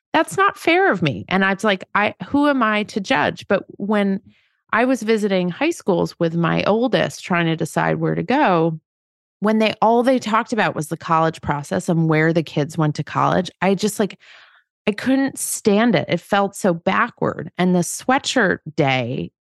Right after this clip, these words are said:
feels like just, like, another version of that, like,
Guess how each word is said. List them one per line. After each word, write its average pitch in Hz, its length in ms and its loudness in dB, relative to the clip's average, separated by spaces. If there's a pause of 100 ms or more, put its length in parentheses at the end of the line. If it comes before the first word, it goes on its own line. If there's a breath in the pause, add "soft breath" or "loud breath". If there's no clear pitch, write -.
(260)
feels 202 320 2
like 185 220 0
just, - 240 -4
like, 190 180 -2
another 185 800 2
version 196 640 0
of 156 240 -2
that, 151 400 0
like, 151 260 -2